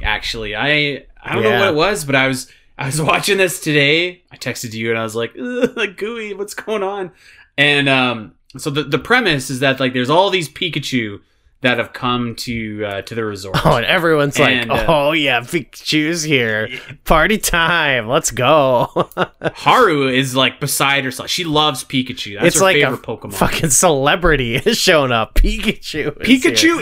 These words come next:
Speaker 2: here.
Speaker 1: is a celebrity in the world of Pokemon. This little
Speaker 2: <laughs>
Speaker 1: bastard is, like, the most famous Pokemon. Like,
Speaker 2: All
Speaker 1: like,
Speaker 2: these
Speaker 1: in, in
Speaker 2: other
Speaker 1: all the worlds.
Speaker 2: Pikachus are riding the coattails of Ash Ketchum's Pikachu, I think.
Speaker 1: I mean, you're not wrong.
Speaker 2: <laughs>
Speaker 1: Like,
Speaker 2: Like,
Speaker 1: what's,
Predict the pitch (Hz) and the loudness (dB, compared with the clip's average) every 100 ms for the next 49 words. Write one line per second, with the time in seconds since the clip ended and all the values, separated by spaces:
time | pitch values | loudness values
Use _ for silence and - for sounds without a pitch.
0 | - 226 302 277 - 220 180 165 151 143 | 0 0 2 0 0 2 2 2 2 0
1 | 143 139 135 117 - 135 127 120 113 151 | 4 4 4 -2 -4 -6 -6 -6 -4 -4
2 | 277 294 - 214 226 - 233 190 190 185 | 0 4 4 4 0 -4 -4 -2 -2 0
3 | 170 156 - 175 180 - 156 - 156 117 | -2 -2 2 2 0 -4 -4 -2 -2 -4
4 | 107 151 226 285 320 311 262 - 185 202 | 0 2 4 4 2 4 2 4 2 4
5 | 226 233 262 208 226 208 170 156 147 147 | 2 2 4 4 4 4 2 2 2 2
6 | 151 147 165 226 254 190 185 175 165 147 | 2 4 2 2 0 -2 0 4 2 2
7 | 151 127 117 113 113 - - - _ 139 | 2 4 2 0 -4 -10 -16 -20 _ 2
8 | 135 120 127 143 151 - 147 139 120 113 | 2 2 2 2 -2 0 0 0 -4 -6
9 | - 120 107 - 101 90 - 113 117 67 | -4 -4 -4 -6 -6 -6 -2 -2 -2 -8
10 | 57 - _ _ _ _ _ _ _ _ | -12 -18 _ _ _ _ _ _ _ _
11 | _ _ _ _ - - _ 139 143 147 | _ _ _ _ -20 -20 _ -4 0 2
12 | 190 214 117 127 170 175 - 190 - 180 | 2 2 0 0 2 0 2 0 2 2
13 | 151 147 - - | 4 2 -2 -10